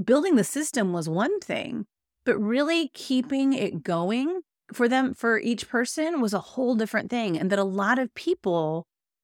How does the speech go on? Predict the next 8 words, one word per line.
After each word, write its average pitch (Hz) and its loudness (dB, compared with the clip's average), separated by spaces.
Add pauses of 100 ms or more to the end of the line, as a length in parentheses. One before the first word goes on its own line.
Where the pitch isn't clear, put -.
(240)
want 254 0
to 285 -2
be 247 0
in 208 2
rhythm 226 0
and 208 0
community 233 2
with 185 -2